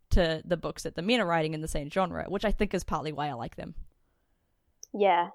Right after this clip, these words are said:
Speaker 2: that, uh, that makes sense.
Speaker 1: Yeah.
Speaker 2: And I
Speaker 1: So,
Speaker 2: know,
Speaker 1: like,
Speaker 2: like
Speaker 1: sorry, continue.
Speaker 2: No, I was just gonna say that I've read so many good female authors this year, and I think that, not that I've not read really good books by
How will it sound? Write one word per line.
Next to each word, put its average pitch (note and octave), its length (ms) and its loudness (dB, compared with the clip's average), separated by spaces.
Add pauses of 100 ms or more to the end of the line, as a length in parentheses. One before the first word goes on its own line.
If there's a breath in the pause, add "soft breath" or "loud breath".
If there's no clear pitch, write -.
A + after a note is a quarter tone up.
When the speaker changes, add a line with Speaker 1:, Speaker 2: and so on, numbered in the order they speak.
(380)
Speaker 2:
that, B3 260 8
uh, G#3 220 6
that F#3 180 6
makes F3+ 240 -2
sense. - 300 -6 (560)
Speaker 1:
Yeah. - 260 -10
Speaker 2:
And G#3 120 0
I A#3 140 8
Speaker 1:
So, A#3+ 120 12
Speaker 2:
know, C4+ 40 12
Speaker 1:
like, C#4+ 120 12
Speaker 2:
like A3+ 280 2 (840)
Speaker 1:
sorry, D#3+ 260 -2
continue. G#3+ 420 -6 (540)
Speaker 2:
No, D4+ 240 8
I B3 140 8
was B3+ 260 -2
just - 120 -20
gonna B3+ 160 10
say A#3 220 6
that G3+ 220 4
I've G3 200 6
read F#3+ 280 4
so G3+ 280 2
many F#3+ 220 0
good F3+ 240 0
female F3+ 280 0
authors F3+ 540 -2
this F#3+ 220 0
year, G3 380 6
and G3 280 2 (600 soft breath)
I B3+ 300 6 (100)
think F#4 300 4
that, D4+ 260 6 (360)
not B3+ 280 6
that D4 100 8
I've B3+ 120 10
not G3+ 300 6
read F#3 200 4
really F#3+ 400 6
good G#3 160 4
books - 260 0
by - 220 0